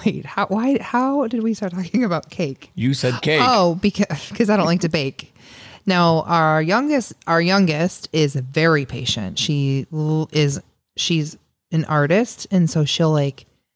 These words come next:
Speaker 1: paint things and then let them dry and then, like, come back to it and layer it and paint more.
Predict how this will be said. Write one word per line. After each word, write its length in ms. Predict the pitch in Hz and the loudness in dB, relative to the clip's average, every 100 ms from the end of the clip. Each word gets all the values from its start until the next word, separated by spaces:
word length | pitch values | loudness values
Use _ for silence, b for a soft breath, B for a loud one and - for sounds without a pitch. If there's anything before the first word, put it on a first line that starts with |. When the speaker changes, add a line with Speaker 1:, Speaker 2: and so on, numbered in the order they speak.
| _ _ _ | _ _ _
Speaker 1:
paint 360 | - 160 156 - | -2 0 0 0
things 520 | 165 165 160 160 160 | 2 2 2 0 -2
and 140 | 160 | -2
then 100 | 151 | -2
let 120 | 147 139 | -2 -4
them 140 | 151 | -4
dry 400 | 165 196 185 180 | 0 2 4 4
and 160 | 170 151 | 2 0
then, 120 | 147 | -4
like, 200 | 143 151 _ _ | -8 -12 _ _
come 180 | - 151 | -10 -6
back 300 | 165 180 175 | -2 -2 -4
to 160 | - 180 | -2 -2
it 100 | 151 | 0
and 180 | 151 165 | 0 2
layer 340 | 175 175 170 | 4 4 4
it 300 | 170 165 160 | 4 4 2
and 140 | 160 143 | -2 -6
paint 280 | - 165 | -4 -6
more. 540 | 165 156 151 151 151 | -4 -4 -2 -4 -4